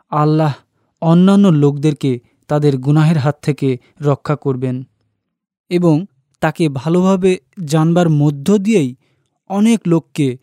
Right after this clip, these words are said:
ধার্মিক বলে গ্রহণ করা হবে। এইভাবে আল্লাহর কথার মাধ্যমে ইশায়া নবী লোকদেরকে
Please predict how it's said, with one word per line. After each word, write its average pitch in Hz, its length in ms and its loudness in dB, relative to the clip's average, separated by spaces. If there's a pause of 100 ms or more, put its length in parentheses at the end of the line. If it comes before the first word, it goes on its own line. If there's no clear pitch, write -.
(420)
ধার্মিক 160 400 2
বলে 147 300 0 (100)
গ্রহণ 147 340 2
করা 131 200 0
হবে। 127 360 -8 (880)
এইভাবে 175 520 0 (560)
আল্লাহর 180 480 0
কথার 190 320 -4
মাধ্যমে 165 540 0 (380)
ইশায়া 190 340 -2
নবী 151 300 0
লোকদেরকে 156 680 0